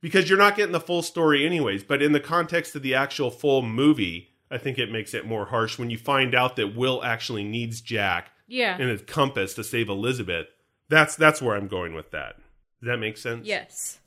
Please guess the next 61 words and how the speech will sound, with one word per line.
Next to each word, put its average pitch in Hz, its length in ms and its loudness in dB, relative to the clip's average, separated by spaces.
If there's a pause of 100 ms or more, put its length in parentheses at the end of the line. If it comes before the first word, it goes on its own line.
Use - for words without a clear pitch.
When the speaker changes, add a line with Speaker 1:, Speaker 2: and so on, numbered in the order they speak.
(320)
Speaker 1:
'Cause 113 100 -12
I 117 80 2
kinda 113 260 -4
jumbled 101 440 -4
through 104 220 0
that, 78 300 -4 (200)
Speaker 2:
You, 240 100 -20
Speaker 1:
but 92 280 -2 (100)
Speaker 2:
you 208 160 -20
did. 175 240 -18 (220)
Speaker 1:
Oh, 143 240 -6
damn. 156 340 -8 (1000)
But 160 120 -2
that's 202 200 6
where 190 100 6
I 160 60 10
was 131 100 0
going. 113 200 -2
I 135 80 0
think 180 200 -2
it 139 180 0
works 190 500 4 (420)
for 156 140 2
the 135 100 4
trailer. 180 600 2
It 139 140 2
works 147 300 2
really 151 200 4
well. 147 220 4
I 139 60 -2
think 139 180 -2
it 131 40 2
was 120 120 -2
a 127 40 -4
wise 120 280 0
choice, 127 300 -4
and 113 80 -4
I'm 104 100 -4
glad 110 240 -4
that 104 140 -12
they 110 100 -2
used 104 300 -4
that 120 340 -4 (220)
'cause 120 160 -8
it 107 80 -10
does 120 180 0
strike 117 280 -2
a 104 60 -4
chord 113 240 -4
with 104 120 -6
the 107 100 -8
audience. 113 320 -4
You're 123 80 0
like, 110 140 -4
"Why 156 120 4
in 170 60 0
the 156 60 -8
hell 147 160 -2
are 123 60 -2
cannibals 139 380 0
chasing 139 440 -2